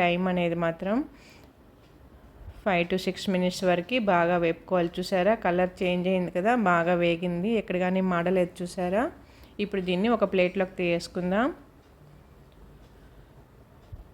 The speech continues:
హెల్దీ రెసిపీ అండి, గోధుమ అంటేనే మనకి వెయిట్ లాస్ అయ్యే వాళ్ళకి కూడా యూజ్ అవుతుంది. ఇప్పుడు నేను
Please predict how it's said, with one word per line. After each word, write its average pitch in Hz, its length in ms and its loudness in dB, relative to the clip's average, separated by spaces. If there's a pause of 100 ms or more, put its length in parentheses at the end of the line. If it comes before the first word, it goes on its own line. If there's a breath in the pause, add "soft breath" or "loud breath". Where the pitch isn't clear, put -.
(1000)
హెల్దీ 185 420 6
రెసిపీ 196 380 2
అండి, 180 240 0 (220)
గోధుమ 190 400 2
అంటేనే 190 360 0 (100)
మనకి 185 340 -4 (100)
వెయిట్ 185 300 0
లాస్ 190 220 -2
అయ్యే 175 220 2
వాళ్ళకి 170 300 -2
కూడా 196 240 2
యూజ్ 175 260 2
అవుతుంది. 175 480 -4 (720 loud breath)
ఇప్పుడు 185 240 -2
నేను 180 140 4